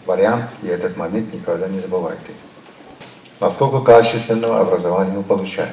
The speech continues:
насколько мы готовы после получения диплома работать в разных, на-, по разным направлениям, значит, принимать те объекты, которые идут сейчас в стране.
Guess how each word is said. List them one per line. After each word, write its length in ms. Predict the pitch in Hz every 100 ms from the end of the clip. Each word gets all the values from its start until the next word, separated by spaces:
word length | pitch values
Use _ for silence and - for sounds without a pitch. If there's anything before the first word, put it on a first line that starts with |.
| -
насколько 340 | 85 110 -
мы 140 | 104 110
готовы 640 | 135 - 107 87 85 85 - - - - - -
после 220 | 98 95 113
получения 480 | 101 104 131 127
диплома 480 | 113 110 92 87 90
работать 520 | 98 101 127 - - -
в 60 | 92
разных, 420 | 101 113 120 117 - - - - - - - -
на-, 160 | 92 92 - -
по 220 | 98 92
разным 280 | 110 92 92
направлениям, 640 | 92 104 113 147 135 104
значит, 300 | 98 110 107
принимать 560 | 98 98 113 127 -
те 120 | 123 113
объекты, 480 | 95 101 123 131
которые 440 | 120 98 95 107 104
идут 240 | 95 107
сейчас 380 | - 98 98 - - - -
в 40 | -
стране. 420 | - 95 -